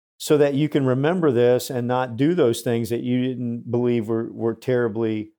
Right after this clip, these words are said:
beneficial. But a demanding boss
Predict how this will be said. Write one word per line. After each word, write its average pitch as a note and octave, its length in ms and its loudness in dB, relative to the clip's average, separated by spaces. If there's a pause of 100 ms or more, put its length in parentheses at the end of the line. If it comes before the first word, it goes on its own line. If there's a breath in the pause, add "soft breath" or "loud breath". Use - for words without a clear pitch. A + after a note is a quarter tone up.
(320)
beneficial. C3 580 -2
But B2 280 0 (460 loud breath)
a A#2+ 80 2
demanding C#3+ 840 2
boss G#2+ 680 -2